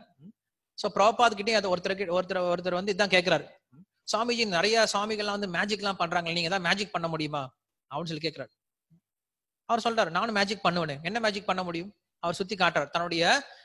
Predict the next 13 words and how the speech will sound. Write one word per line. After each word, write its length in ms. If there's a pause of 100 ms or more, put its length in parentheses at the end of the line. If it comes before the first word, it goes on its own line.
வெஸ்டர்ன் 400
டிசைபிள்ஸை 320
சுத்தி, 340
சுத்தி 260
காட்டுறார், 340
மேற்கத்திய 520
டி-, 280
அ-, 200 (100)
அதாவது 220
வெளிநாட்டு 380
பக்தர்களை 380
சுத்தி 240
காட்டுறார். 360